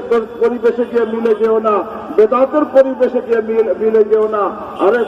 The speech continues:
ফেসকের পরিবেশে গিয়ে মিলে যেও না, আরে,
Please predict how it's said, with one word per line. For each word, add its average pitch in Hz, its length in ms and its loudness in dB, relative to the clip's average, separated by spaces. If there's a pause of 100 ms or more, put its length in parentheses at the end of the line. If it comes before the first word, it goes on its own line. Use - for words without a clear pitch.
ফেসকের 262 400 4 (100)
পরিবেশে 254 540 0
গিয়ে 254 160 2
মিলে 262 320 2
যেও 269 280 6
না, 247 260 0 (260)
আরে, 247 400 6